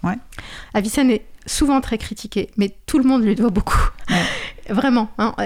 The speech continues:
Speaker 2: et à, à, au point qu'il est parfois difficile de comprendre la pensée qui vient après si on le connaît pas.
Speaker 1: Oui.
Speaker 2: Et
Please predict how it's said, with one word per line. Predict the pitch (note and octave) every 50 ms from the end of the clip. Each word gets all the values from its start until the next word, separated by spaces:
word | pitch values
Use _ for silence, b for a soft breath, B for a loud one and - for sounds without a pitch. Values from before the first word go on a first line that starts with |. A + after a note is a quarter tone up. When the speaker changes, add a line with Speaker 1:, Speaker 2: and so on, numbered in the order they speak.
| -
Speaker 2:
et | - - - - - - -
à, | G#3 G#3+ - - - -
à, | - -
au | A#3 A#3
point | A3+ - - D4+ D4+ D#4+
qu'il | D#4 - - A3 G#3+
est | G#3
parfois | - A3 G#3 - - C4+ B3
difficile | G#3+ G3 A#3+ A#3 - A#3 A3 - - C4+ A#3+
de | G3
comprendre | G3+ - G#3 G#3 - - A#3+ A#3 A#3 G#3+ G#3 F#3+
la | F#3+ F#3+
pensée | - - G#3+ G3+ - A#3 G#3+
qui | - -
vient | F#3+ G3+ F#3+ F#3+
après | F#3+ - - A3+
si | G#3+ - - G#3+
on | F#3
le | F#3
connaît | F#3 - - F#3 F3+ F3+
pas. | - - E3 - - - - -
Speaker 1:
Oui. | - G3 F3+ A3+ A3 - B B B B B B B B B B B - -
Speaker 2:
Et | A#3+ C#4 D#4+ F4 E4+ B3+